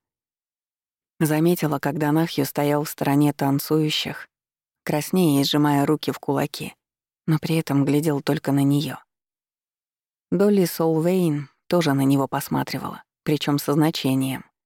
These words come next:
Не сказать, что она была настоящей красавицей —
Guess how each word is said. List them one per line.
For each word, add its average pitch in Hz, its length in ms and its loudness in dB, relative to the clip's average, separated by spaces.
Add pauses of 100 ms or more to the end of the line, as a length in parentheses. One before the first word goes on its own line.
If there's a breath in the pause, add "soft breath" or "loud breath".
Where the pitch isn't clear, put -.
(880)
Не 214 100 4
сказать, 262 340 0
что - 200 -2
она 143 160 2
была 143 200 0
настоящей 147 580 0
красавицей — - 880 -6